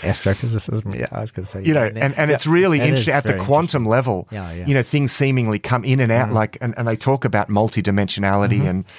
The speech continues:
Speaker 2: uh, and, and how there's this, like, quantum entanglement in a way that they can't physically a-, account for. And
Speaker 1: Yeah.
Speaker 2: I mean, you know,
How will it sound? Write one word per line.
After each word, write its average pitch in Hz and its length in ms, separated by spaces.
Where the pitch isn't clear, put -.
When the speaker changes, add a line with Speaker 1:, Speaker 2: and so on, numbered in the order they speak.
Speaker 2:
uh, 98 340
and, 110 260
and 113 120
how 107 340
there's 98 460
this, - 360
like, 110 200
quantum 117 400
entanglement 107 640
in 107 100
a 104 60
way 101 240
that 95 140
they 98 100
can't 101 280
physically 98 440
a-, 92 180
account 101 320
for. 95 320
And 95 80
Speaker 1:
Yeah. 95 180
Speaker 2:
I 117 80
mean, 98 260
you 120 100
know, 90 100